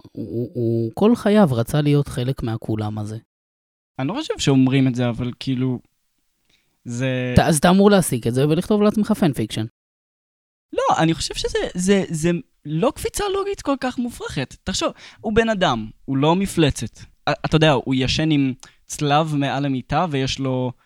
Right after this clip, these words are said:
Speaker 2: מחברות מלאות בכתב שלו, מתאר דברים נוראים. כזה, אתה לא יכול לומר לי שזה בן אדם שאוהב את החיים שלו. היא, כאילו, לא אומרים את זה בשום שלב במפורש בסרט, אבל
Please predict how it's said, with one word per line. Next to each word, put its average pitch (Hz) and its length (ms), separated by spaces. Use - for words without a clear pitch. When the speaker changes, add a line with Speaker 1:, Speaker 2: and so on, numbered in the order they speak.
Speaker 2:
מחברות 135 720
מלאות 143 520
בכתב 147 340
שלו, 143 520
מתאר 135 480
דברים 139 360
נוראים. 135 500
כזה, 143 340
אתה 165 220
לא 175 120
יכול 339 240
לומר 277 200
לי 294 120
שזה 240 200
בן 208 160
אדם 214 240
שאוהב 208 300
את - 40
החיים 202 280
שלו. 139 220
היא, 135 160
כאילו, 202 280
לא 143 200
אומרים 170 320
את 185 60
זה 165 60
בשום 156 260
שלב 151 300
במפורש 160 400
בסרט, 180 360
אבל 117 140